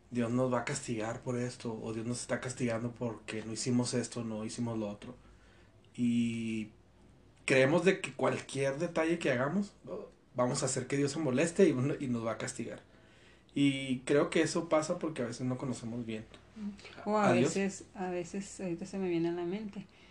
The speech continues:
Speaker 2: de que te juzgan, ¿no? Y te dicen, "Es que has de estar en pecado, algún pecado has de tener, por eso te suceden este tipo de cosas, o por eso estás pasando por eso",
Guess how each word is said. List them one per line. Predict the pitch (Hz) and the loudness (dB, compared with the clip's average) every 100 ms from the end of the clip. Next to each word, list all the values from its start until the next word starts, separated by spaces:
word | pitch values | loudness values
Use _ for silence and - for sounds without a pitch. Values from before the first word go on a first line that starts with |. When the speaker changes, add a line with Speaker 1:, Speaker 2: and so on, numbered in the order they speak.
| - - | -20 -16
Speaker 2:
de | 180 175 185 170 - | -8 -2 0 -2 -4
que | 175 175 170 160 160 160 - - - - - - - - - - - - | -4 0 2 2 -2 -4 -10 -16 -20 -20 -20 -20 -20 -20 -20 -20 -20 -6
te | 180 170 | -2 -2
juzgan, | - 190 202 190 | -2 -2 0 2
¿no? | 180 | 2
Y | 202 | 0
te | 202 | -2
dicen, | 175 170 | -2 -2
"Es | 180 175 | -4 -6
que | 233 | -4
has | |
de | 247 | -4
estar | 254 226 | -4 -6
en | 226 | -4
pecado, | 175 160 180 220 - | -6 -4 -6 -6 -2
algún | 175 180 165 165 180 | 2 4 4 4 4
pecado | 214 - 220 247 | -2 -4 -4 -4
has | 226 | -6
de | 247 | -8
tener, | - 160 165 165 | -4 0 0 -2
por | - 190 | -2 -2
eso | 180 - 170 | -2 -4 -8
te | - | -10
suceden | - 180 180 170 175 - | -10 -8 -8 -8 -8 -12
este | - - | -12 -12
tipo | 170 165 - | -8 -8 -8
de | 170 - | -12 -8
cosas, | 233 240 226 202 - | -6 -4 -4 -6 -6
o | 175 - - - - | -8 -10 -20 -20 -10
por | - 180 | 2 4
eso | 170 | 4
estás | 170 185 | -2 -6
pasando | 180 - 160 170 | -12 -12 -10 -10
por | 170 175 | -8 -4
eso", | 220 208 196 208 196 | -2 -2 -6 -4 -4